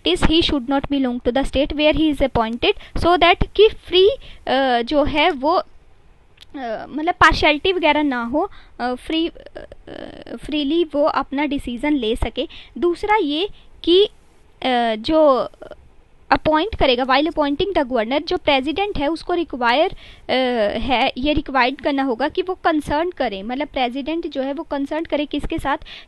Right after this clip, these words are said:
Chief Minister के साथ of the state, कि, अ, ताकि मतलब जे-,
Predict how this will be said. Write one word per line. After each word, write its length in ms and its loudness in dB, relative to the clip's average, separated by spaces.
Chief 260 4
Minister 340 0
के 140 -6
साथ 200 -2
of 140 -6
the 220 -4
state, 440 0
कि, 140 -2
अ, 140 -16
ताकि 380 -4
मतलब 300 -6
जे-, 220 -4